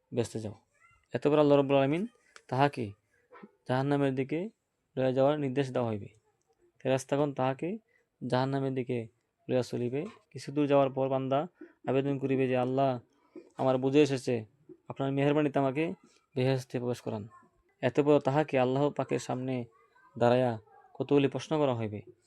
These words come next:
আল্লাহ তাআলা তাহাকে প্রশ্ন করিবেন, "হে বান্দা, তোমাকে কে সৃষ্টি করেছে?" তখন সে উত্তর দিবে, "হে আল্লাহ, আপনি সৃষ্টি করিয়াছেন।" দুই নম্বর প্রশ্ন করবে, "তোমার সৃষ্টি তোমার আমলের বিনিময়ে হয়েছে না আমার রহমতে হয়েছে?"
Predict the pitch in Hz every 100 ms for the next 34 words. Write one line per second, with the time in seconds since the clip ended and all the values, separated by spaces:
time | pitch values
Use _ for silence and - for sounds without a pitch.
0 | - - _ _ _ _ 127 135 151 147
1 | 135 131 127 135 135 143 135 131 123 107
2 | - _ _ - 127 135 131 123 131 127
3 | 135 143 139 - 135 127 113 113 107 _
4 | _ _ - 127 139 135 135 - 131 127
5 | 131 123 117 120 147 - _ _ - 127
6 | 135 131 127 120 127 117 113 107 - _
7 | _ _ - 135 143 147 143 - 135 127
8 | 131 147 - - - - 139 143 139 147
9 | - 147 143 139 135 127 139 143 143 143
10 | 143 139 139 147 135 123 123 135 139 131
11 | _ _ 123 147 156 139 123 110 110